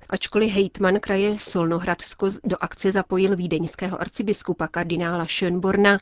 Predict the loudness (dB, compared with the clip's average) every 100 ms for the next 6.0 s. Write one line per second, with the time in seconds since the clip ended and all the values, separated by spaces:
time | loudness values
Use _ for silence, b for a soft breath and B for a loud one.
0 | 0 2 2 2 0 0 -2 -2 -4 0
1 | 2 2 2 2 2 4 4 4 2 0
2 | 0 2 4 4 4 2 2 2 2 0
3 | -2 -4 -2 -2 -2 -2 -2 0 0 -2
4 | 0 2 2 0 0 4 4 2 -2 -8
5 | -4 -2 0 0 -2 0 2 2 0 0